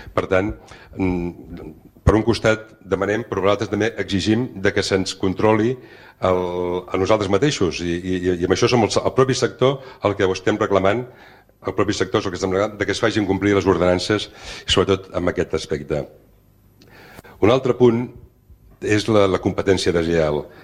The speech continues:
I ara em referirem dos temes molt puntuals, un que pres-, és l'habitatge d'ús turístic i un altre que és el tema de les autocaravanes, que també està fent molt mal al sector del càmping. No és que tinguem molt, molts, eh, càmpings a Sitges, però sí que en tenim dos i,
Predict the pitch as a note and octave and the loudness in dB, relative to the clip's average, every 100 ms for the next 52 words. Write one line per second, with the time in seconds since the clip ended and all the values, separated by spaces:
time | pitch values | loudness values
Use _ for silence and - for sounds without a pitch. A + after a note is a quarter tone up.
0 | - - F#2+ G2+ A2 F#2 F#2+ F#2+ F2 - | -16 0 2 4 2 -2 -6 -6 -6 0
1 | F#2+ F#2+ F2+ F#2+ - - F#2 F#2 F2+ F2 | 2 4 4 0 -2 0 2 2 0 0
2 | F2+ E2+ F2+ E2 F#2 F#2 G2 - G2+ F#2 | -2 0 -4 2 4 4 0 2 4 4
3 | - D#2+ D#2+ D#2 - - E2 D#2 E2 E2 | -2 -2 -2 -4 -8 -4 -2 0 0 0
4 | F#2+ E2+ E2 E2 - F#2 F#2+ A2 A#2+ - | 0 -2 -2 -2 0 0 2 2 0 -2
5 | - - - F#2 F2+ F2+ F2+ F#2+ G2 F#2+ | -18 -16 0 4 6 4 2 2 2 -2
6 | - _ F2+ F2+ F2+ F2 F2+ E2+ E2 D#2 | -18 _ 0 2 0 -2 0 2 0 0
7 | D#2 D#2+ D#2+ D#2+ E2 E2+ F2 E2+ D#2 D#2+ | -2 0 2 4 4 2 0 -2 0 -4
8 | - - D#2 D#2 D#2+ D#2 D#2 - D2 D#2+ | -4 -4 0 0 2 2 0 -2 0 0
9 | D#2 E2+ - F#2 - F#2+ E2+ E2+ D#2+ E2+ | 0 -2 -4 -6 -4 -4 -4 -6 -4 -4
10 | E2 D2+ E2+ E2 D2+ D2+ - - - - | -4 -4 -4 -2 -4 -8 -16 -20 -20 -10
11 | E2+ F2 E2 F2+ E2 F2 E2+ E2 E2 A2 | -2 -2 2 2 2 -2 -4 -6 -4 -4
12 | G#2 G#2 F#2 G2+ F2+ F2 E2+ E2+ D#2+ F2 | -4 -4 -2 -2 -2 -2 0 -2 0 0
13 | E2+ - | 0 -4